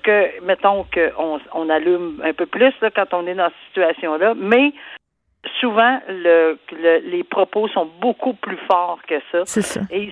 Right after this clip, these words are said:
Speaker 1: si vraiment cette personne-là a vraiment subi, euh, incroyablement de problèmes et de, puis à, à long terme, là,
Speaker 2: Mm.
Speaker 1: euh, elle a été vraiment, euh, tu sais, c'est, c'est,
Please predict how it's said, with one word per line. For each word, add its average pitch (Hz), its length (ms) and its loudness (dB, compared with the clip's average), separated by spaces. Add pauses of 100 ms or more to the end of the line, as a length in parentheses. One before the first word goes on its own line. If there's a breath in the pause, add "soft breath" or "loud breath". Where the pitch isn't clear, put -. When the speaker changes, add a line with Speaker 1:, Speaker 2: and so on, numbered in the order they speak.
(100)
Speaker 1:
si 320 120 6
vraiment 202 480 2
cette - 200 -4
personne-là 165 640 -2
a 180 160 4
vraiment 151 520 -4 (180)
subi, 156 360 -14 (420 loud breath)
euh, 127 520 0 (140)
incroyablement 170 840 0 (100)
de 143 120 0 (100)
problèmes 165 640 -4
et 151 120 -4
de, 143 180 -4
puis 147 240 -2
à, - 60 0 (200)
à 151 100 -2
long 170 220 2
terme, 202 420 2
là, 269 100 2
Speaker 2:
Mm. 254 80 -2 (320 loud breath)
Speaker 1:
euh, 147 260 2
elle 151 100 -4
a - 40 0
été 175 380 0
vraiment, 156 600 0
euh, 95 420 -6 (120)
tu 170 60 -8
sais, 156 60 -8 (100)
c'est, 139 100 -12 (100)
c'est, 135 120 -16